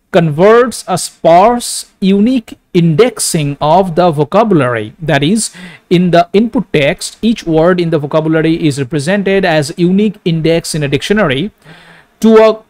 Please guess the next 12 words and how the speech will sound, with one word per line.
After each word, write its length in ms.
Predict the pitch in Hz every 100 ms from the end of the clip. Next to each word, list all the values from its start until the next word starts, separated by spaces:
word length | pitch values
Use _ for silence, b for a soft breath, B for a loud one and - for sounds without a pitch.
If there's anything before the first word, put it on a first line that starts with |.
| _
continuous, 1040 | 196 180 180 - 254 269 247 233 233 226 -
dense, 920 | - 131 170 170 202 214 202 - -
and 320 | 175 165 147
distributed 800 | 135 160 - 170 147 233 233 214
representation 920 | 170 175 156 160 147 139 131 147 156
that 240 | 143 147 -
can 200 | 151 143
be 120 | 143
considered 640 | - 147 160 170 175 170
to 80 | 165
be 160 | 151 151
a 160 | 147